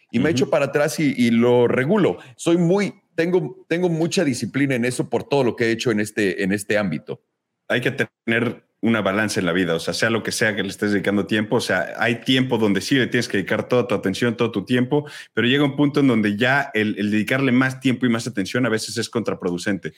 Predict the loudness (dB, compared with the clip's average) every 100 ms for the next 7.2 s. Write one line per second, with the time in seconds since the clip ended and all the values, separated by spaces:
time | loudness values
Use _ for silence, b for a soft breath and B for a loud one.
0 | b b -8 -4 -2 -4 -4 -2 0 0
1 | 0 -2 -2 -4 -4 -4 -2 -2 -2 -2
2 | -4 -2 -2 -4 -4 -2 0 -2 0 0
3 | 0 0 2 2 2 -2 -2 -2 0 0
4 | 0 2 0 -2 -2 -2 -2 -2 0 0
5 | -2 -6 -6 0 0 2 0 2 0 -2
6 | B B B B B -4 0 2 2 2
7 | 0 -4